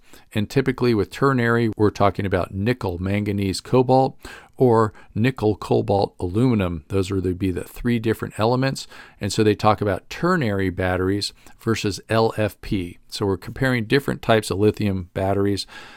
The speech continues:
So ternary, that's N M C or N C A, versus, versus lithium iron phosphate. And so that's lithium, nickel, manganese, cobalt oxide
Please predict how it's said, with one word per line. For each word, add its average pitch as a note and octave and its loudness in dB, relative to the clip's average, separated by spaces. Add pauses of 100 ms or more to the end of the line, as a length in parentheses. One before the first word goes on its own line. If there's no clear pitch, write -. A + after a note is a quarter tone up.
(140)
So - -2
ternary, B2 2
that's G#2+ -4
N A#2 0
M A2 0
C A2 2
or F#2 0
N G#2 -4
C G#2 0
A, G#2+ 4 (340)
versus, B2 2 (180)
versus A2+ 2
lithium G#2+ 2
iron G2 2
phosphate. F2+ 0
And G2 -8
so G2 0
that's F#2 0 (260)
lithium, G#2+ 4
nickel, A#2 2
manganese, G#2+ 0
cobalt A2+ 2
oxide B2+ 6